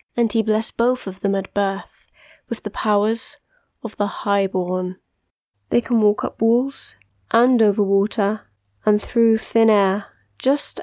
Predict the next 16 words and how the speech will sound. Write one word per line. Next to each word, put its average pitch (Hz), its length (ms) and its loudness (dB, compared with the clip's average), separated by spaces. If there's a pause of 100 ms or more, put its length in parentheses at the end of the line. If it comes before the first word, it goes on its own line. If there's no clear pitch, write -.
(100)
as 240 220 0
their 233 120 2
parents 226 540 0
could - 400 -4
before 202 440 0
them, 190 280 0 (500)
and 202 160 4
their 185 120 4
parents 214 460 -2
before 196 440 0
them, 233 420 0 (480)
and 220 160 4
their 202 140 4
parents 226 480 0
before 214 420 0
them, 196 480 0